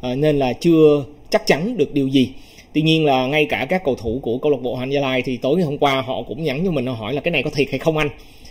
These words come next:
Mình cũng, ờ, chỉ nói là bây giờ đối chiếu vào, ờ, một số những cái, ờ, thông tin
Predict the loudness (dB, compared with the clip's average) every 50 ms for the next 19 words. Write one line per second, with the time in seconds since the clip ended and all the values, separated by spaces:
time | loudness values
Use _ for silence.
0 | -20 -20 -20 -20 -16 -10 -8 -6 -6 -6 -4 -6 -4 -2 0 0 2 2 2 0
1 | 0 -2 -4 -6 -10 -14 -20 -20 -20 -18 -12 -8 -6 -4 -2 -2 0 0 0 0
2 | 0 2 4 4 4 4 4 0 -2 -6 -12 -14 -14 -16 -16 -8 -4 -2 0 0
3 | 2 0 2 2 2 2 2 2 2 0 0 -2 -2 -4 -4 -6 -6 -4 -2 0
4 | 2 2 2 2 0 0 0 0 0 0 0 0 -2 -4 -2 2 2 2 0